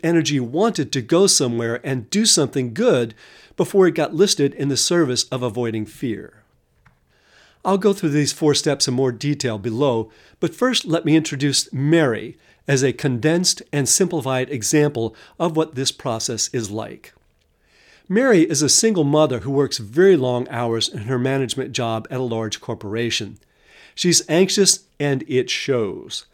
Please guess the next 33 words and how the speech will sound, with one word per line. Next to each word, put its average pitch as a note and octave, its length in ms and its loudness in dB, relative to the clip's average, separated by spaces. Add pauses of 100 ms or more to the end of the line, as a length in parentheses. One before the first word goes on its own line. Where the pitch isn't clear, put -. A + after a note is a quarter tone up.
(460)
Her F3 100 0
surface B3+ 480 0
fears C#3+ 460 4
are C#3 160 0
that C#3 320 -2
if C#3+ 120 0
she - 200 -2
loses G3+ 480 0
her F3 120 0
job, C3 460 -2 (260)
she - 220 0
won't E3 240 0
find E3+ 260 2
another C3 380 0
one, A#2 220 -4 (200)
and C3 160 -2
then D3 160 4
she E3 120 0
won't D3+ 220 2
be B2 60 -2
able C3 120 0
to B2 100 -8
provide B2 460 -2
for B2+ 120 -6
her A#2+ 200 -4
teenage A#2 500 -6
son. - 480 -4 (840)
She - 180 -2
tries A#3+ 420 0
to C#3 100 -2
deal D3 220 2
with D3 140 -2
it D3+ 240 -2